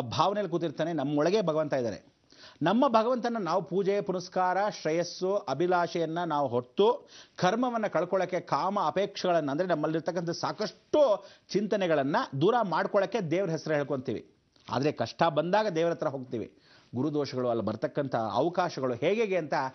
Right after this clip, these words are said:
ನಿಮ್ಗೊಂದು ಉದಾಹರಣೆ ಕೊಟ್ಟೆ ಅಷ್ಟೇ. ಆದ್ರೆ ಜೀವನದಲ್ಲಿ ತಿಳ್ಕೊಳ್ಳಿ, ಹಸುಗಳನ್ನ ಸಾಯಿಸಿ ಎಷ್ಟು ಜನ ತಿಂದಿದ್ದೀರಾ? ಆ ಪಾಪ ಕರ್ಮಗಳಿಗೆ ನಿಜವಾಗ್ಲೂ ಹೇಳ್ತೀನಿ, ಗುರುದೋಷ ತಪ್ಪಿಸ್ಕೊಳ್ಳೋಕೆ ಸಾಧ್ಯವೇ ಆಗೋದಿಲ್ಲ. ಹೇಗೆ ತಪ್ಪಿಸ್ಕೊಳ್ಳೋಕ್ಕಾಗಲ್ಲ ಅಂದ್ರೆ,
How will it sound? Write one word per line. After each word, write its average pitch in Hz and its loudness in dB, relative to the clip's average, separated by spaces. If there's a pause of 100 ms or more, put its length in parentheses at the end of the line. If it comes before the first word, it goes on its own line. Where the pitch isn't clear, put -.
(280)
ನಿಮ್ಗೊಂದು 113 -2
ಉದಾಹರಣೆ 180 0
ಕೊಟ್ಟೆ 123 -2
ಅಷ್ಟೇ. - -4 (460)
ಆದ್ರೆ 131 2 (160)
ಜೀವನದಲ್ಲಿ 156 0
ತಿಳ್ಕೊಳ್ಳಿ, 123 -2 (400)
ಹಸುಗಳನ್ನ 151 0 (100)
ಸಾಯಿಸಿ 139 -2
ಎಷ್ಟು - -8
ಜನ 135 -2 (140)
ತಿಂದಿದ್ದೀರಾ? 127 0 (500)
ಆ - 2 (120)
ಪಾಪ 127 0
ಕರ್ಮಗಳಿಗೆ 120 -2
ನಿಜವಾಗ್ಲೂ 185 2
ಹೇಳ್ತೀನಿ, 131 -4 (100)
ಗುರುದೋಷ 170 0 (180)
ತಪ್ಪಿಸ್ಕೊಳ್ಳೋಕೆ 156 -2 (520)
ಸಾಧ್ಯವೇ 165 2
ಆಗೋದಿಲ್ಲ. 110 -4 (600)
ಹೇಗೆ 277 6
ತಪ್ಪಿಸ್ಕೊಳ್ಳೋಕ್ಕಾಗಲ್ಲ 202 2
ಅಂದ್ರೆ, 233 2